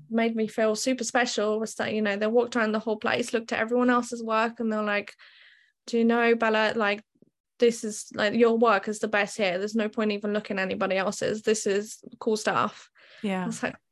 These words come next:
Speaker 1: "Thank you." And it's, like, so nice. Like, you literally are a tattoo artist and have been for, like, however many years.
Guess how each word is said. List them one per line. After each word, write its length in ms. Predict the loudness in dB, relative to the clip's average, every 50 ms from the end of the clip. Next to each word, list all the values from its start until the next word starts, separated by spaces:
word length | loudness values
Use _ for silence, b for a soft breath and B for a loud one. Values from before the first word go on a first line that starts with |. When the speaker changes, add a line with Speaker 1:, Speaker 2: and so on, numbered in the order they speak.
| _ _ -12
Speaker 1:
"Thank 160 | -10 -10 -8
you." 80 | -6 -6
And 100 | -4 -4
it's, 200 | -6 -6 -8 -6
like, 300 | -4 -4 -4 -4 -8 -16 _ _ _ -20
so 260 | -14 -8 -6 -4 -2
nice. 320 | -2 -2 -4 -4 -6 -6
Like, 100 | -6 -4
you 120 | -4 -4 -2
literally 640 | -2 0 2 0 0 0 -2 -4 -4 -2 -2 -2 -2
are 140 | -2 -2 -2
a 40 | -2
tattoo 320 | -2 -4 -6 -4 -2 -2
artist 380 | -2 -2 -2 -6 -10 -10 -8 -8
and 100 | -6 -4
have 200 | -2 -4 -4 -4
been 180 | -6 -6 -6 -6
for, 320 | -6 -4 -4 -2 -2 -2
like, 280 | -4 -4 -6 -6 -8 -6
however 360 | -2 0 0 0 0 -2 -4
many 260 | -4 -4 -4 -4 -4
years. 560 | -2 -2 -2 -2 -2 -4 -4 -4 -4 -8 -14